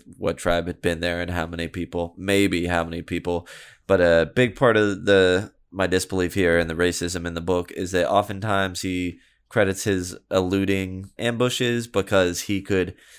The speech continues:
smell whichever type of person was around. He'd be like, "Oh, I could smell a Sioux was behind that rock or a Crow was in those woods. And that's how I was able to, like, sneak around and get 'em before they got me."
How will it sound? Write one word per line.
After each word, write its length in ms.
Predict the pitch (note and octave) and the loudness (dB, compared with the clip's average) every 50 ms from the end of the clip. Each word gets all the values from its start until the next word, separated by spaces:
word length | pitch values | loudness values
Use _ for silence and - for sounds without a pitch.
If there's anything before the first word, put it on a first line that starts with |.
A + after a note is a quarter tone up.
| - _ _ | -20 _ _
smell 840 | - - - - - G#2+ G#2+ A2+ A2+ G#2+ F#2 E2+ E2+ F2 F2 F2 F2 | -4 0 0 0 0 0 2 2 4 4 4 2 2 0 0 -2 -2
whichever 800 | F2+ F#2 F2+ - - F#2 F2 E2+ F2 F2 E2+ E2+ F2 F2 - _ _ _ - | -2 -2 0 2 0 0 2 2 0 0 0 0 -2 -4 -6 _ _ _ -4
type 240 | - F#2 E2+ D#2+ E2 | -2 -2 -2 -2 -6
of 100 | E2 D#2+ | -10 -4
person 320 | - F2+ E2+ E2+ - E2 | -2 -2 -2 -2 -6 -8
was 200 | E2+ E2+ E2+ D#2+ | -10 -10 -10 -8
around. 420 | E2 E2+ F2 E2 E2 E2 E2 E2 D#2 | -8 -8 -8 -8 -8 -8 -10 -10 -10
He'd 140 | D#2+ D2+ D2 | -10 -8 -6
be 80 | D#2+ | -6
like, 240 | D#2+ D#2+ D#2 F2 F2 | -4 -4 -4 -4 -2
"Oh, 240 | G#2 A2 A2 G#2 G2 | 0 2 2 2 2
I 120 | F2+ F#2 F#2+ | 2 0 -2
could 180 | - G#2+ F2 | -4 -4 -4
smell 400 | - - - G2+ G2+ G2 F#2 F2+ | -4 -4 -2 0 2 2 2 2
a 80 | F2 E2+ | 2 0
Sioux 280 | - - - G2 F#2+ | 0 0 2 2 0
was 200 | F2+ F2 F2+ F2 | 0 -2 -4 -4
behind 400 | D#2+ - F2 F2 F2 E2 E2+ E2+ | -2 -2 -2 -2 -2 -4 -4 -4
that 200 | E2+ E2+ D#2+ - | -2 -4 -4 -4
rock 400 | - F2 F2 E2+ E2+ E2+ E2+ - D#2+ | -4 -2 0 0 0 -2 -2 -4 -6
or 120 | D#2+ E2 E2 | -4 -4 -6
a 40 | |
Crow 320 | E2+ - - - G#2 F#2 E2+ | -6 -8 -2 0 2 2 2
was 280 | E2 E2 E2+ E2 D#2+ F2+ | 2 0 -2 -2 -4 -6
in 140 | E2+ D#2+ D#2+ | -6 -4 -4
those 260 | E2 D#2 D#2+ E2 E2 | -4 -4 -4 -6 -8
woods. 420 | D#2 E2 D#2+ D#2 D#2+ E2 E2 - - - - - - - _ _ - | -6 -6 -6 -6 -6 -8 -12 -16 -18 -20 -20 -20 -20 -20 _ _ -8
And 80 | D#2+ | -4
that's 200 | D#2+ E2 E2+ - | -2 0 0 0
how 200 | - F2 E2+ D#2+ | 2 2 2 2
I 120 | D#2+ D#2+ D#2+ | 2 0 0
was 240 | D#2+ E2 D#2 D2+ | -2 -4 -4 -2
able 260 | E2+ D#2+ D#2 D2+ E2+ E2+ | -2 -2 -2 -2 -4 -6
to, 180 | - - D#2+ D#2+ | -4 -4 -4 -2
like, 260 | D#2+ D#2+ D#2+ D#2+ D#2+ | -2 -4 -4 -6 -6
sneak 320 | - - - F2+ F2+ D#2+ - | -8 -10 -8 -8 -8 -8 -8
around 380 | E2 E2+ E2 E2 D#2+ D#2+ D#2 | -8 -6 -6 -6 -8 -8 -10
and 160 | D#2+ E2+ D#2+ | -14 -14 -12
get 160 | - D#2 D#2 E2 | -10 -8 -8 -8
'em 160 | D#2 D2+ D#2 | -8 -10 -10
before 320 | D#2+ E2 - - E2+ E2+ | -12 -12 -10 -12 -12 -10
they 160 | D2+ D2 D2 | -8 -8 -8
got 260 | C2+ C#2+ D2+ C#2+ - - | -6 -6 -8 -8 -8 -10
me." 220 | C#2 C2 - - | -16 -18 -18 -20